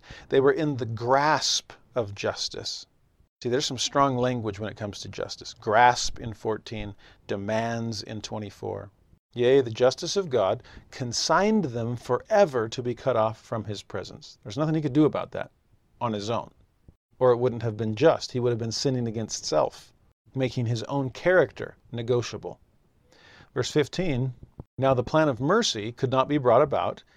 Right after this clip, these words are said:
except an atonement should be made." So this is part of those conditions of repentance.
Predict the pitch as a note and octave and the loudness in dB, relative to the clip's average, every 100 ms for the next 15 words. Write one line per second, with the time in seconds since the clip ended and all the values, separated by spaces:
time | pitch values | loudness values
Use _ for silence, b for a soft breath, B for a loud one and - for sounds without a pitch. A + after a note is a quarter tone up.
0 | B B - - - C#3 - C3+ A#2 - | B B -6 -2 4 4 2 -8 -8 -8
1 | - G#3+ A3+ D3 A2+ B2 - - - C3+ | -2 0 2 2 0 -4 -10 -16 -4 -4
2 | A#2 A#2+ A#2 G2+ - - - _ - _ | -2 -4 -4 -6 -8 -12 -18 _ -20 _
3 | _ _ B2 A#2+ - E3 A#2+ A#2 - C#3 | _ _ -2 0 2 0 -2 -4 6 6
4 | C#3 A#2+ B2 A2+ - - B2 B2 C#3 C#3 | 6 4 2 2 -4 -4 -2 2 2 0
5 | C3 A2+ A2 G#2+ G2+ - A2+ G2+ G2+ - | -2 -2 -4 -6 -8 -6 -6 -6 -12 -14
6 | - - | -18 -20